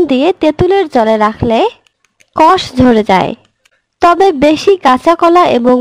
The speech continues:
মোচা খেলে কিডনিতে পাথর জমে। বেশি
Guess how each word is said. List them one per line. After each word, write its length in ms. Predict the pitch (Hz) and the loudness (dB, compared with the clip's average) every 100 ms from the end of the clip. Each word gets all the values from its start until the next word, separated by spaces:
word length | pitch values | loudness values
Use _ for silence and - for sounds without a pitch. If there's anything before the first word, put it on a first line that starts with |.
| 247 | 0
মোচা 300 | 254 262 359 | -2 0 -2
খেলে 340 | - 262 220 415 - _ _ _ _ 320 | 0 -2 0 -2 -4 _ _ _ _ -4
কিডনিতে 440 | 330 339 392 403 | 0 2 2 2
পাথর 380 | 392 254 - 247 | 2 0 0 -2
জমে। 360 | 220 214 196 160 - _ _ _ _ _ - - | -2 -2 -2 -6 -10 _ _ _ _ _ -14 -4
বেশি 360 | 269 339 - | 0 0 0